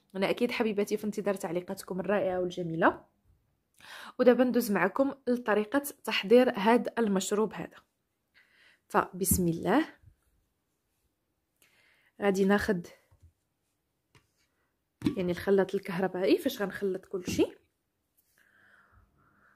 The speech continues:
وكناخذوا كميه ديال الرمان، يعني على حسب كما قلت لكم. حاولوا تستخدموا حتى دوك القشيرات اللي وريتهم لكم في بدايه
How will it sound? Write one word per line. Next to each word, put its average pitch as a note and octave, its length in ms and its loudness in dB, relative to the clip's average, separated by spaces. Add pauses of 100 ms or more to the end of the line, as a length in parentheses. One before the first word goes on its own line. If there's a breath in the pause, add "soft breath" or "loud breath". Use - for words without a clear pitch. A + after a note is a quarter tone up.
وكناخذوا C4 560 6
كميه A#3+ 400 2
ديال F3+ 400 2
الرمان، F#3+ 520 2
يعني F#3+ 180 2
على A#3+ 160 4
حسب A3+ 420 2 (340)
كما F#3 160 4
قلت F3 220 -4
لكم. G3 260 2 (4000)
حاولوا G#3+ 180 2
تستخدموا G#3 540 2
حتى - 200 -2
دوك D4 180 2
القشيرات G#3 600 4
اللي F3+ 260 4
وريتهم F3+ 400 2
لكم F3 240 0
في F3+ 100 -4
بدايه E3+ 340 4